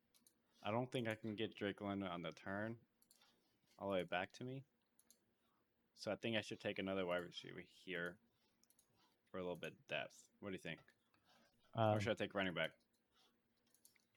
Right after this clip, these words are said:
Speaker 2: I think at least one running back.
Speaker 1: I already took one running back. I took Dameon Pierce.
Speaker 2: And you want,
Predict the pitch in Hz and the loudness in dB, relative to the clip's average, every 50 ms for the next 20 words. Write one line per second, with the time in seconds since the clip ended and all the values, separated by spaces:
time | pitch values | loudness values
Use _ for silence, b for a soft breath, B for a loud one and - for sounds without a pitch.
0 | _ _ _ _ _ _ _ _ - - 123 135 135 123 - - 139 127 117 120 | _ _ _ _ _ _ _ _ 12 12 12 12 12 12 12 10 8 8 10 10
1 | 101 - - 107 110 120 113 104 - - - 104 104 101 95 95 - - - - | 10 10 10 10 10 10 10 10 6 2 2 4 6 6 6 4 0 -2 -2 -2
2 | - - - - - - - - - - _ _ - _ _ _ _ _ _ - | -2 -2 -2 -4 -4 -6 -8 -12 -20 -20 _ _ -20 _ _ _ _ _ _ -20
3 | _ - - - 127 131 127 - 151 139 - 104 90 85 82 82 85 82 80 82 | _ -8 0 6 6 6 8 6 4 0 2 0 -2 0 0 0 0 2 2 2
4 | 80 - - - - - 110 - - 101 98 98 92 - - 95 90 - - - | 2 0 -4 -12 -6 -4 -4 -2 0 0 0 0 0 -2 -4 -6 -6 -6 -10 -16
5 | _ _ _ _ - 127 123 117 113 113 110 113 110 107 | _ _ _ _ 8 10 10 12 12 12 12 12 12 10